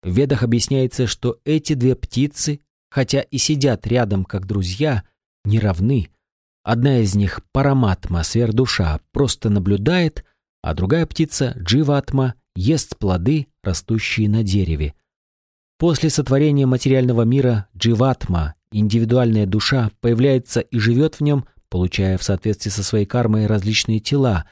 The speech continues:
И поскольку индивидуальная душа очень долго живёт в забвении своей истинной природы, она отождествляет себя с телом, которое получает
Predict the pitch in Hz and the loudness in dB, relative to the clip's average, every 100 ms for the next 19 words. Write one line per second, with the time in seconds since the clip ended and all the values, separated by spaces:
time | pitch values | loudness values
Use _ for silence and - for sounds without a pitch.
0 | _ _ _ _ - 117 139 - 160 - | _ _ _ _ -6 -2 -2 0 -2 0
1 | 147 - 123 120 127 127 139 117 101 95 | -2 0 0 2 2 2 4 4 2 2
2 | 120 - 127 107 - 120 - 123 123 143 | 0 2 0 0 0 -2 0 0 2 2
3 | 120 101 98 123 139 92 92 107 95 127 | 2 0 2 2 2 0 0 0 0 0
4 | 127 104 92 101 95 98 127 - 117 104 | 2 0 0 0 0 0 -2 -2 0 0
5 | - 104 131 160 139 131 - _ _ _ | 0 0 0 2 2 0 -4 _ _ _
6 | - 104 135 - 110 - 101 85 92 135 | -4 -2 -2 -4 -6 -4 -4 -4 -4 -2
7 | 127 - 95 92 85 - - 165 117 78 | -2 0 -2 0 -2 -6 -2 0 0 -2
8 | 82 87 90 85 95 - 135 143 - | -6 -4 -4 -2 -4 -2 -2 -2 -6